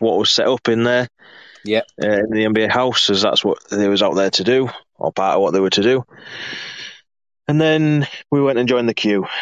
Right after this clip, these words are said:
Speaker 1: and we were kind of expecting it to be a lot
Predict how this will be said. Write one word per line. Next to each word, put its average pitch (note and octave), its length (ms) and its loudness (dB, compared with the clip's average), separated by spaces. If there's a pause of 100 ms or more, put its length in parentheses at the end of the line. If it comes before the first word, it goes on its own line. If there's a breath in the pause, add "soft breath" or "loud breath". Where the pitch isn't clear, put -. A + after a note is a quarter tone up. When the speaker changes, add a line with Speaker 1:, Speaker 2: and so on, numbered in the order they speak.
(480 loud breath)
Speaker 1:
and A2 600 0 (1400)
we C3+ 160 2
were C#3+ 140 2
kind D#3+ 260 -2
of D3 60 2
expecting - 560 -2
it A#2+ 80 0
to - 160 -2
be D3+ 140 0
a C#3 40 0
lot C3+ 160 0